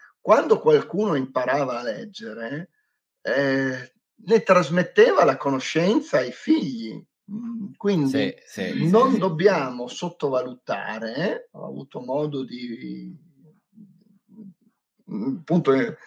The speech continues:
Speaker 1: preparando questo incontro, come, eh, l'alfabetizzazione fosse un pe-, un fenomeno ovviamente non di massa,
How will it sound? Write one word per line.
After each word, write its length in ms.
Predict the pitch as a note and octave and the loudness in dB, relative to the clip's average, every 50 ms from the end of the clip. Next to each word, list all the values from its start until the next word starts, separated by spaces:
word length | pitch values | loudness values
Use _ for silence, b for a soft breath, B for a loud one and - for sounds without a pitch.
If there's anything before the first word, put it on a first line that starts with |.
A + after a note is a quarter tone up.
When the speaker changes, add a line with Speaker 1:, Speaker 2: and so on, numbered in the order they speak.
| B B B B B B _ _ _ F3+ - | B B B B B B _ _ _ -4 2
Speaker 1:
preparando 760 | - D#3+ D#3 - D#3 D3 D#3 F3+ G#3 G3+ F3+ D#3+ C#3+ C#3 C3+ | 4 4 6 8 8 8 10 8 8 6 4 0 -2 -2 -2
questo 280 | - C#3+ C3+ - - | -2 -6 -6 -4 -6
incontro, 720 | D3 D3 C#3+ - D3 B2+ A#2+ B2+ C3 C3 - - F3 E3+ - | -6 -6 -4 -4 -4 -4 -4 -6 -8 -10 -4 -4 -4 -4 -4
come, 560 | - - G3 G3+ G3+ F#3+ F3+ F3 F3 E3 E3 - b b b b b b b b b b _ _ _ _ | -2 0 2 2 4 4 4 4 4 2 0 -2 b b b b b b b b b b _ _ _ _
eh, 420 | - D3 D3+ D3 D3+ D3+ D3+ D3+ D3+ | 2 4 6 8 8 8 6 6 6
l'alfabetizzazione 2000 | D3+ D#3 D#3 D#3 D#3+ D#3 D#3 D#3 D#3+ E3 F#3+ G#3 B3+ B3+ - - G#3 E3 D#3+ D#3 - - C#3 A#2 - C#3+ C3+ - - - - A#2+ - - - - - - - - - _ _ _ _ _ _ _ - - | 4 4 4 4 2 2 2 2 4 6 6 6 6 4 2 0 0 0 0 -4 -4 -8 -10 -8 -8 -8 -10 -10 -14 -16 -14 -14 -14 -14 -14 -18 -20 -20 -20 -20 -20 _ _ _ _ _ _ _ -20 -12
fosse 360 | _ - F3 D3 - - D#3+ | _ 2 2 2 2 2 2
un 180 | E3 G3 G3 - | 2 2 0 0
pe-, 220 | - F#3+ E3+ - - | 0 0 0 0 -2
un 80 | D#3+ D3+ | -6 -4
fenomeno 480 | - G3 F#3 E3 A#2 A2+ A2+ A#2 - | -2 -2 0 0 -2 -2 -4 -4 -4
ovviamente 500 | - C#3 D#3 E3 G3 A3 B3 B3+ - G3 F3+ | -4 0 0 2 2 2 2 2 2 2 2
non 440 | F3 E3+ F3+ F#3 G3 G3 F#3+ G3 G3 - - b b b b b b b | 2 2 4 4 4 4 4 2 2 2 0 b b b b b b b
di 180 | _ - E3+ E3+ | _ -2 0 2
massa, 640 | E3+ D#3 B2 - - G#2+ - - - G#2 - - | 2 2 2 0 -6 -12 -12 -8 -10 -10 -10 -10